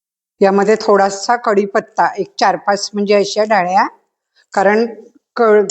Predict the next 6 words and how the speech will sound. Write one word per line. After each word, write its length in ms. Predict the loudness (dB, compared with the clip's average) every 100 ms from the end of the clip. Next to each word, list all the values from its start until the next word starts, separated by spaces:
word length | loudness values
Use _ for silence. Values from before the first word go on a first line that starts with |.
| 0
थोडंसं 480 | 2 2 2 2
तुरटपणा 840 | 2 2 2 2 0 -4 0 0 -2 -4
किंवा 240 | 0 2
उग्रपणा 720 | 2 -2 0 0 2 0 0
असतो, 500 | -2 -6 -6 -6 -8 _ _ _ _ _ -4
पण 120 | -2